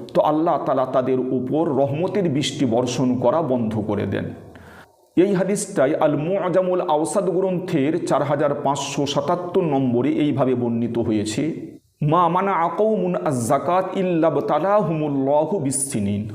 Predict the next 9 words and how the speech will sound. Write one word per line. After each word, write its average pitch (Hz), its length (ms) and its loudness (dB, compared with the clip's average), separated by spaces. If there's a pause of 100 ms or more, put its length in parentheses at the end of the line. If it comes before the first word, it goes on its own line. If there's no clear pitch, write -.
(100)
অর্থাৎ 135 340 2
যখন 135 280 0
কোনো 127 220 2
জাতি 120 520 0
জাকাত 123 400 0 (120)
দেওয়া 120 180 2
বন্ধ 135 360 -2
করে 123 280 0
দেয় 110 280 0